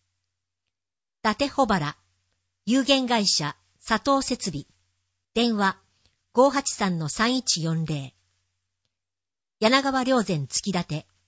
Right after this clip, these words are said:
株式会社森森住設。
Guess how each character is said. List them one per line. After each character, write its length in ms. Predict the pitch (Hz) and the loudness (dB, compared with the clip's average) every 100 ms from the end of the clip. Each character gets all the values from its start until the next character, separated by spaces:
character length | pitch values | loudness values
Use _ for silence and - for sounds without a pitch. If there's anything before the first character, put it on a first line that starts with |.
| _ _ _ _ _ | _ _ _ _ _
株 200 | 220 247 | 0 2
式 220 | - 269 | 2 2
会 160 | 247 226 | 0 0
社 320 | - 151 - _ _ | 0 -2 -6 _ _
森 200 | 196 269 | 0 2
森 240 | 262 262 | 2 2
住 180 | 185 220 | 2 0
設。 400 | - 151 - 143 | -2 -6 -8 -14